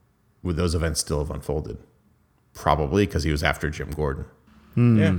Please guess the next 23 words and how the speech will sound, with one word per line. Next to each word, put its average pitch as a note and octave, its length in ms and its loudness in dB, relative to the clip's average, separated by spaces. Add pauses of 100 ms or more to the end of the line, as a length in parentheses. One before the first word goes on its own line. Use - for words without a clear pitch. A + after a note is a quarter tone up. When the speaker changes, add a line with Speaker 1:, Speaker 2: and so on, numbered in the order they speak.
Speaker 3:
it's - 260 -8
to D3 120 0
give C#3 260 -2
Jim C3+ 420 -4
one B2+ 220 -2
bad A#2 340 0
day. A2 340 -2 (120)
Speaker 1:
Yeah, B1 220 -4 (260)
the F#2 140 4
worst F2+ 800 2
day. G#1 400 -6 (840)
Ever. D#2 480 -6 (640)
Um, D#2+ 720 6 (400)
and A2+ 220 4
it's A2+ 180 2
just, - 240 4
like, D2 300 -2
what A2+ 140 2
he F3 140 4
says - 560 -4
is - 140 -6
just F2 220 -4
so G2+ 600 0